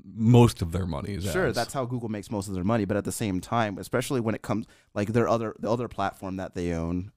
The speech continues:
Speaker 2: uh, YouTube, they offer a, they offer a subscription plan to eliminate ads. So are we, so is there, is there a possibility that there's gonna be a Stadia subscription?
Speaker 1: It's possible. Uh, they've shown no,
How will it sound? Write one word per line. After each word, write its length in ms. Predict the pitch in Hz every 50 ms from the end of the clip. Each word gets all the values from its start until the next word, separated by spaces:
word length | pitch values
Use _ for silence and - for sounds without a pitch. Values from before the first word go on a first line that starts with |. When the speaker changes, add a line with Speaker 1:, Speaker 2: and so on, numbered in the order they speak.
| _ -
Speaker 2:
uh, 400 | 87 85 85 85 80 80 80 95 - _ _ _ _ _ -
YouTube, 500 | 101 110 127 123 - 90 85 92 104 - _ _ _ _ _ _ _ _ -
they 80 | 107
offer 400 | 110 104 104 98 - 113 107 107 -
a, 240 | - 90 95 98 85 - _ _ _ -
they 100 | 104 104
offer 240 | 98 98 - 113
a 40 | 104
subscription 540 | - - 101 - - 151 - - 113 104 101
plan 460 | - 110 98 92 92 95 104 107 - - _
to 500 | - - 98 95 95 95 98 95 95 - -
eliminate 480 | 107 110 135 151 151 123 92 80 - -
ads. 360 | 73 76 - - - - - _ _ _ _ _ _ _ _ _ _ -
So 180 | - 131 117 104
are 140 | 104 110 110
we, 240 | 104 117 117 110 - - -
so 260 | - - 127 110 107 104
is 120 | 104 98
there, 140 | 107 107 - -
is 100 | 101 104
there 80 | 104
a 40 | 98
possibility 560 | 107 104 101 - 95 95 98 101 104 104 101
that 220 | 95 98 95 90 -
there's 140 | 95 95 92
gonna 160 | 95 95 95
be 280 | 87 87 87 87 90 -
a 80 | - 82
Stadia 520 | - - - 101 98 101 101 101 104 101
subscription? 600 | - - 95 - - 113 - - - 127 127 131 - _ _ _ _ _ _ _ _ _
Speaker 1:
It's 140 | 117 117 -
possible. 720 | - - 117 117 120 - - 131 143 143 139 139 - -
Uh, 340 | - 90 104 101 101 98 104
they've 320 | 101 98 107 110 120 117 -
shown 320 | - - 165 165 165 160 147
no, 320 | 131 127 123 110 101 -